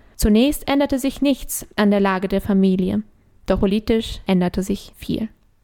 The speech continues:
Die Zensur wurde wieder eingeführt und die verfassungsgebende Versammlung gewaltsam aufgelöst, was einen Bürgerkrieg verursachte, der mehr Tote und Verwundete als Russlands Beteiligung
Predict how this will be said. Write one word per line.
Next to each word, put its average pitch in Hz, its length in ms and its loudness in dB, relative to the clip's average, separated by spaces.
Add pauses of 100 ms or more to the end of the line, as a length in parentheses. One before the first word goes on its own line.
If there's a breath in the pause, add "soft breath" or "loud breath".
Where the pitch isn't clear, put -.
(180)
Die 220 100 0
Zensur 233 420 2
wurde 247 200 0
wieder 233 220 0
eingeführt 214 760 0
und 208 120 2
die 202 80 0
verfassungsgebende 226 840 2
Versammlung 202 640 2
gewaltsam 190 600 -2
aufgelöst, 185 800 -2 (260 loud breath)
was 226 220 0
einen 220 220 4
Bürgerkrieg 247 560 0
verursachte, 214 800 0 (120)
der 202 80 2
mehr 240 260 2
Tote 240 520 0 (100)
und 208 140 2
Verwundete 214 760 2 (200)
als - 220 -2
Russlands 214 380 0
Beteiligung 196 720 0